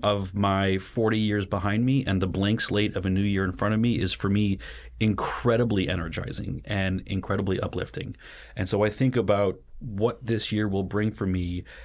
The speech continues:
I get excited. And I love the fact that it doesn't feel like in January when I'm in the middle of the goings out of my year to say, "Well, now the new year has begun."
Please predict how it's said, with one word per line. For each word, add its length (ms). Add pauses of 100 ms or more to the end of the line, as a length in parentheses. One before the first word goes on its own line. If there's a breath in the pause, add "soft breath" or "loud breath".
(320 loud breath)
I 80
get 120
excited. 540 (280)
And 320
I 120
love 200
the 120
fact 240
that 80
it 40
doesn't 200
feel 260
like 220
in 100
January 500
when 140
I'm 80
in 80
the 80
middle 560
of 400 (360 loud breath)
the 100
goings 360
out 140
of 80
my 120
year 200
to 140
say, 160
"Well, 100
now 220
the 100
new 120
year 240
has 140
begun." 520